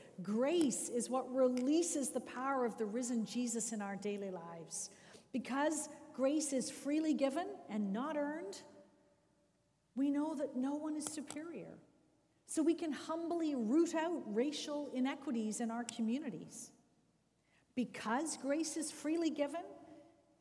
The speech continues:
we can be humble in our relationships, offering forgiveness,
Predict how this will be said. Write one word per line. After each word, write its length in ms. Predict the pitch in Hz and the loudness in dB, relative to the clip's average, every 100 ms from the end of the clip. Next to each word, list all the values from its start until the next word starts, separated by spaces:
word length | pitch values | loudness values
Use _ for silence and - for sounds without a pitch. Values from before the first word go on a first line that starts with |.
| _ _ | _ _
we 80 | 277 | -10
can 460 | - - 277 311 320 | -8 -8 -6 -4 -2
be 100 | 285 | -2
humble 400 | 202 262 254 240 | -2 -2 0 0
in 100 | 226 | 0
our 140 | 220 | -2
relationships, 1000 | 190 180 180 190 196 - 170 156 - - - - - _ _ | -2 -2 -4 -4 -8 -10 -12 -8 -8 -8 -12 -20 -20 _ _
offering 440 | 269 302 302 277 277 | -6 -6 -4 -4 -4
forgiveness, 1000 | - 233 220 208 185 165 160 - - | -4 -4 -4 -6 -8 -10 -8 -8 -8